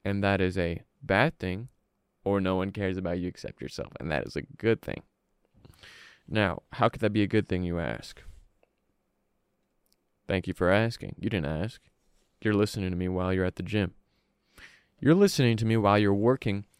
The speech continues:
a ten-hour shift at a sawmill. One of you are, I just saw a comment. Shout out to Niall. I'm gonna be swapping the battery as I talk, but listen up.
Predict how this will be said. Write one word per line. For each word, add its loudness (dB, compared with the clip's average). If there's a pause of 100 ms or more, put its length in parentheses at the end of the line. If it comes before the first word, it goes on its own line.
(160)
a 2
ten-hour 0
shift -8
at 0
a -4
sawmill. -2 (340)
One 4
of 4
you 6
are, 8
I 6
just -2
saw 2
a 0
comment. -4
Shout 0
out 2
to -2 (520)
Niall. 0 (680)
I'm 0
gonna 4
be 2
swapping 0
the -2
battery 4
as 2
I 2
talk, -8 (220)
but -6 (160)
listen -4
up. -4